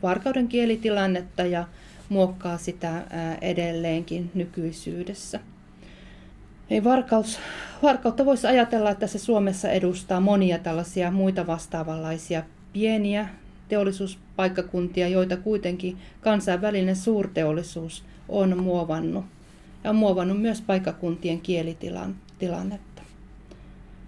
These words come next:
Keski-Euroopassa tällaisia teollisuuspaikkakuntia, teollisuuden kielellisiä vaikutuksia on tutkittu paljon enemmän kuin Suomessa,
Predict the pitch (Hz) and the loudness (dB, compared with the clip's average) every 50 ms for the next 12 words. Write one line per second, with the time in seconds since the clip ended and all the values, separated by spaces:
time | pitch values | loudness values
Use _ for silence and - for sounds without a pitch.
0 | - - - - - 262 269 262 262 - 233 208 196 196 190 185 185 190 185 - | -20 -20 -14 -2 2 2 2 2 2 2 4 4 6 6 4 4 2 -2 -2 -2
1 | 196 185 - 180 175 170 175 175 180 - 185 165 165 160 160 - - - - - | -4 -4 -2 -2 0 0 -2 -2 -4 -4 -4 -2 -2 -2 -4 -6 -10 -16 -20 -20
2 | - - - - - - - - - - 214 208 202 196 190 190 190 185 - - | -20 -20 -20 -20 -20 -20 -20 -16 -4 2 4 4 4 4 2 0 -2 -4 -4 -2
3 | - 190 185 185 185 180 185 185 - 175 175 175 170 - 180 170 175 - 196 190 | 0 2 2 2 0 -4 -8 -4 -2 -2 0 0 0 -2 -2 -2 0 0 2 2
4 | 185 180 180 - 185 175 175 175 180 - 208 202 190 175 165 165 170 - 175 165 | 4 2 2 0 -2 -2 -2 -2 0 2 2 4 4 2 2 0 -2 -4 -6 -4
5 | 165 165 170 165 - 175 - 185 - - - 185 175 175 175 175 175 - - - | -4 -4 -4 -4 -6 -8 -10 -10 -12 -10 -10 -6 -6 -6 -6 -6 -10 -10 -8 -10
6 | 185 - - - 185 185 - - - 190 185 180 165 165 - 214 233 226 208 196 | -10 -10 -6 -8 -8 -8 -8 -4 0 0 2 2 2 2 2 2 2 2 0 0
7 | 190 190 - 170 180 180 180 - - 196 185 185 180 180 175 - - - 185 | -2 -4 -4 -4 -4 -4 -6 -4 -2 0 0 0 0 -2 -4 -6 -6 -6 -6